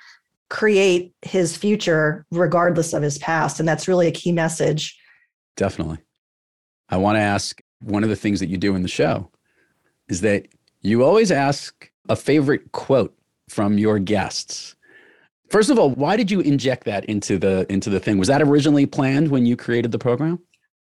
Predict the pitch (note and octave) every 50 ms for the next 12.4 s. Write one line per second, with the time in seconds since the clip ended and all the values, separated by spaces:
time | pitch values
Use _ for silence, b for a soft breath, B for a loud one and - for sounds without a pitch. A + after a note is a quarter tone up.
0 | _ - - B3+ C#4+ D#4+ E4+ F#4 G#4 A4+ A4+ A4 - - - - - C#4+ C#4+ C#4
1 | C4+ C4+ C4 A#3 G#3 G#3 G3+ G3+ G#3 G3+ G3+ A3+ A#3 C4+ C4 - C4+ B3+ A#3+ A3
2 | G#3 G#3 G#3 - - B3+ A3 A3 G#3+ G3+ - - G3+ G3 G3 - F#3+ F3+ E3+ E3
3 | D#3+ - - - - - G#3+ G#3 G#3 G#3 - G3+ A#2 - - - - - - -
4 | - _ _ _ _ _ _ _ _ _ _ _ - - F#3+ G3+ F#3+ A3 A3 G#3+
5 | G#3 A3 G#3 G3+ G3 F#3 F#3 F3+ - - G3+ G3 F#3 - F3+ E3 E3 - D4+ D#4+
6 | E3 D3+ D3 D#3 E3+ - - G#3 G3 F#3+ F#3 F3+ - - _ _ _ _ _ _
7 | - - E4 G4 G4+ - - D#3+ D#3 D#3 F3 E3 - G#3+ G3 G3 G3+ G3 G3 A3+
8 | A3+ A#3+ A#3 - G#3+ G#3 - C#4+ D#4+ C4 E3+ E3 F3+ G#3 A#3+ F#3 F3+ F#3 - -
9 | B3 A3+ A3+ - A3+ A#3+ C4 - A#3+ A#3 A#3 A3+ G#3 G#3 A#3+ C#4 C#4+ A3 - -
10 | E3 E3 E3+ E3+ F#3+ F#3+ F3+ F3 F3 F3 F#3 F3 G3 A#3+ C#4 C#4 - G3+ F#3 F#3
11 | F#3+ F3+ - E3+ E3 E3 - D#3+ G3+ C4 C#4+ C4+ C4+ C4+ C4 A3+ F3+ F3+ F3 -
12 | - A#3 A3+ A3+ A3 A3+ A3